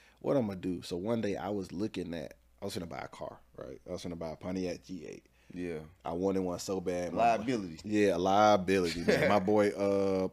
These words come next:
Speaker 1: Polo had one,
Speaker 2: <laughs>
Speaker 1: and Polo got the cleanest one in the city. I don't know if he still got it.
Speaker 2: Yeah.
Speaker 1: But Polo, you got the cleanest one in the city.
Speaker 2: <laughs>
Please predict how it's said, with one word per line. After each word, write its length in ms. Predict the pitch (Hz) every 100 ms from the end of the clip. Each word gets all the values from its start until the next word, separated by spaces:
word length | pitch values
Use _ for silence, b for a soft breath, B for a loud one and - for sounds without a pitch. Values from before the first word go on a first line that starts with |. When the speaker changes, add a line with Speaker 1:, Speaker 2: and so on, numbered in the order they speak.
| -
Speaker 1:
Polo 360 | 117 113 107
had 260 | 104 95 95
one, 220 | 90 90
Speaker 2:
<laughs> 180 | 156 117
Speaker 1:
and 140 | 87
Polo 300 | - 110 107
got 160 | 104 92
the 60 | 95
cleanest 380 | 110 104 95
one 160 | 90 87
in 80 | 80
the 80 | 78
city. 220 | 80 78
I 40 |
don't 140 | 92 101
know 80 |
if 60 | 95
he 80 | 95
still 260 | - 98
got 280 | 90 90 87
it. 80 | 80 B -
Speaker 2:
Yeah. 160 | 104 85
Speaker 1:
But 100 | 85
Polo, 260 | 117 110
you 100 | 110
got 140 | 113 98
the 80 | 101
cleanest 360 | 120 117 113
one 160 | 110 113
in 60 | 107
the 40 |
city. 220 | 104 104 151
Speaker 2:
<laughs> 200 | 147